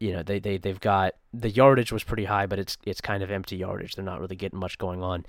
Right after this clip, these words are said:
That you could do that in a championship game setting, I think, speaks to, i-, is sort of proof of concept, obviously for Kirby Smart, but also for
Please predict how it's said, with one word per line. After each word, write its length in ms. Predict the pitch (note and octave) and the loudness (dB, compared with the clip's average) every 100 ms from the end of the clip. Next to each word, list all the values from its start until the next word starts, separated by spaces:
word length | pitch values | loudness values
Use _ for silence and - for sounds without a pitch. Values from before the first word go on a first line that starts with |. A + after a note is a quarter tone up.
| - - - | -16 -16 -2
That 160 | B2 | 0
you 120 | A2+ | 0
could 180 | A2+ A#2 | 0 0
do 160 | B2 C3 | 4 6
that 160 | A#2+ | 4
in 140 | A2 A2 | 4 0
a 100 | G2+ | 0
championship 640 | - G#2+ G#2 G2 - - | -2 -2 -2 -4 -4 -6
game 260 | G#2+ G2 F#2 | -4 -2 -2
setting, 400 | - G2+ F#2 F2+ | -2 -2 0 -2
I 60 | |
think, 380 | F2+ - F#2+ - - | -6 -6 -6 -8 -16
speaks 600 | - - - A2 F#2+ - - | -8 -8 -2 -2 -2 -6 -6
to, 360 | - G#2+ G2 G2+ | -6 -2 0 2
i-, 40 | |
is 320 | G#2+ G#2+ G#2+ | 2 2 0
sort 260 | - B2 A2 | 0 2 4
of 280 | G2+ - - - - _ - | 2 -2 -14 -20 -20 _ -8
proof 240 | - D3 A#2+ | 2 2 2
of 80 | |
concept, 460 | - A2 G#2 G#2 - | -2 0 0 -2 4
obviously 420 | G#2+ A2+ G#2+ G#2+ | 4 4 2 0
for 160 | G2 G2 | -2 -4
Kirby 300 | - F#2+ F2+ | -2 -2 -2
Smart, 440 | - F#2+ F2 - - - - _ | -4 -4 -4 -6 -12 -20 -20 _
but 140 | G#2+ G#2 | 2 4
also 400 | F#2+ F#2+ G#2 F2+ | 4 4 0 -2
for 580 | - G2+ F#2+ F#2 F2 | -2 0 4 4 2